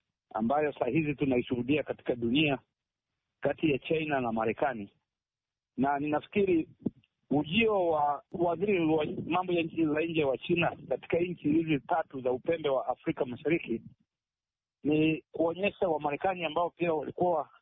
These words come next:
wameanza kujongea jongea hapa kwamba China bado ipo hapa na maslahi yake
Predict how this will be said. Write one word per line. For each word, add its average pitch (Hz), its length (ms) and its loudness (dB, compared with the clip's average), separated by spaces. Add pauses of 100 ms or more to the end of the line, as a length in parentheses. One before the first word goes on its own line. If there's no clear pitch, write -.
(520)
wameanza 156 440 0
kujongea 151 520 0
jongea 151 380 0
hapa 139 340 -2 (960)
kwamba 175 440 2
China 202 360 0
bado 185 280 0
ipo 170 200 0
hapa 185 380 0
na 135 240 -2
maslahi 147 520 -2
yake 170 460 0